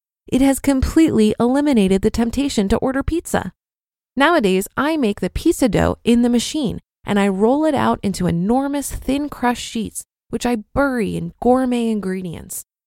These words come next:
It's just ridiculously delicious. I also make little personal eight-inch pizza crusts by the dozen and freeze them. These are whipped out every afternoon and made into near-instant pizzas as lunch or after-school snacks for my little son.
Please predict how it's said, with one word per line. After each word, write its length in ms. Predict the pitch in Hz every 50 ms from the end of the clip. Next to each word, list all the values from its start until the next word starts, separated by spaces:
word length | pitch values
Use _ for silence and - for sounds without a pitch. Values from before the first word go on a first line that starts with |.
| _ _ _
It's 180 | - 262 - -
just 280 | - 349 - - -
ridiculously 920 | 262 262 269 254 233 - - 294 302 285 - - 202 180 180 - - 175 170
delicious. 680 | 165 170 165 165 156 165 - - - - - - - - _ _ _ _ _ _ _ _ _ _ _ -
I 140 | 220 226 233
also 280 | 254 285 285 - 320
make 220 | 302 285 285 - -
little 220 | 247 247 247 233
personal 480 | - - 240 240 - - 247 220 202 - - -
eight-inch 460 | 226 233 - - 220 220 208 - -
pizza 280 | - 294 320 - -
crusts 340 | - - - 170 170 175 -
by 180 | - - 196 190
the 120 | 190 202
dozen 440 | 190 196 - 247 285 302 - 180 165
and 120 | 175 180
freeze 360 | - - - 233 269 302 - -
them. 300 | - - - - 185 - _ _ _ _ _ _ _ _ _ _ _ -
These 240 | 269 302 339 330
are 140 | 302 269 247
whipped 400 | 214 190 196 247 285 - - - -
out 260 | - 226 233 247 - -
every 280 | - 226 240 254 - -
afternoon 540 | 240 233 220 - - 220 208 202 202 196 190
and 200 | - - 180 185
made 220 | 202 226 262 277
into 260 | 277 254 - - 208
near-instant 1000 | 190 190 202 233 269 285 302 320 302 - - - 254 262 254 - - 277 254 - -
pizzas 500 | - - 226 220 - - - 64 - - -
as 160 | 190 175 175
lunch 340 | 185 185 208 247 262 262 -
or 100 | 202 - -
after-school 480 | - 208 202 - 214 208 - - 220 214
snacks 460 | - - - 285 285 262 - - -
for 100 | - 190
my 140 | 196 190 190
little 220 | 196 202 196 202
son. 420 | - - 262 262 247 98 - -